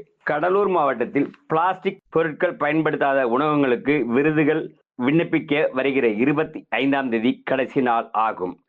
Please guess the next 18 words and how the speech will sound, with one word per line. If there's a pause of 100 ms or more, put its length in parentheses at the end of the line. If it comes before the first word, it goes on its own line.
(180)
பிளாஸ்டிக்
பொருட்களில் (120)
உணவு
பரிமாறவும் (200)
பொட்டலங்கள் (340)
செய்யவும்
பயன்படுத்துவது,
பயன்படுத்தாமல்
இருக்கும் (380)
உணவகங்களுக்கு (120)
தமிழக
அரசின்
உணவு
பாதுகாப்பு (480)
துறை (380)
ரூபாய்
ஒரு
லட்சம்